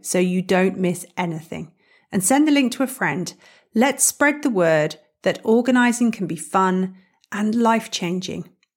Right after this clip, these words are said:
I always say we are looking for our clutter-free ever after. It was a phrase my husband Ralph coined a couple of years ago, and I think it sums up really well the journey many of us are on.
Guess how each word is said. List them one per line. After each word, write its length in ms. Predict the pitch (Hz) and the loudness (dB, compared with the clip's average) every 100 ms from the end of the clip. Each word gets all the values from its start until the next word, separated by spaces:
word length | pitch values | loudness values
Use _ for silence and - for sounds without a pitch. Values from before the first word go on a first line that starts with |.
| _ _ | _ _
I 140 | 214 220 | 0 2
always 420 | 254 262 269 262 | 2 2 2 2
say 360 | 196 160 175 - | 2 0 -2 -2
we 160 | 196 | 2
are 100 | 202 | 4
looking 380 | 208 220 - 247 | 4 0 0 0
for 120 | 247 | 0
our 220 | - 190 | 2 0
clutter-free 680 | 185 - 202 214 190 185 185 | 0 -2 -2 -2 -4 -2 -2
ever 300 | - 170 160 | -2 -4 -2
after. 480 | 151 160 - - 156 _ _ _ _ _ | -4 -4 -10 -14 -14 _ _ _ _ _
It 120 | - 220 | 0 0
was 100 | 226 | 0
a 60 | |
phrase 340 | 226 240 247 247 | 2 2 2 2
my 140 | 240 | 2
husband 360 | 220 226 220 196 | 2 2 0 2
Ralph 300 | 202 190 190 | 2 0 -2
coined 320 | 180 160 156 | -2 -2 -2
a 60 | |
couple 260 | 156 185 196 | -4 -6 -4
of 100 | 185 | -2
years 300 | 185 175 175 | 0 0 0
ago, 320 | 165 147 165 - _ _ | -4 -4 -4 -10 _ _
and 160 | - 208 | 0 2
I 140 | 240 | 2
think 320 | 254 247 226 | 2 2 2
it 160 | 214 - | 0 -4
sums 380 | - 208 208 202 | 0 0 2 0
up 120 | - | -2
really 400 | 190 214 226 214 | -2 0 2 0
well 400 | 208 160 131 165 - _ _ - | 0 0 0 -2 -10 _ _ -2
the 80 | |
journey 680 | 190 208 208 208 208 202 196 214 | 0 2 2 2 2 0 -2 -2
many 400 | 196 196 185 160 | 2 2 2 0
of 100 | 156 | -2
us 220 | 147 - | -6 -4
are 120 | 156 | -4
on. 300 | 147 131 - | -4 -6 -8